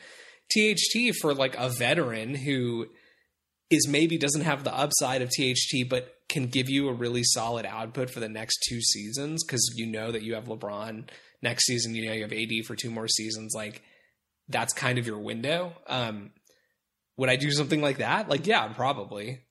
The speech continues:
So it, I, I guess what I'm saying is I wouldn't go all in to try to make something work this season. I would hold on to that twenty twenty-seven first rounder very aggressively. <laughs> Um,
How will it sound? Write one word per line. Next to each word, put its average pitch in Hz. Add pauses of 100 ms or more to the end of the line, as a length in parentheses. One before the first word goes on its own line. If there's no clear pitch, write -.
So 139
it, 151 (920)
I, 156
I 156
guess 180
what 170
I'm 143
saying 135
is 123
I 123
wouldn't 143
go 131
all 123
in 113 (240)
to 135
try 117
to 117
make 110
something 110
work 107
this 110
season. 104
I 120
would 123
hold 117
on 113
to 113
that 110
twenty 110
twenty-seven 107
first 104
rounder 104
very 107
aggressively. 113
<laughs> -
Um, 120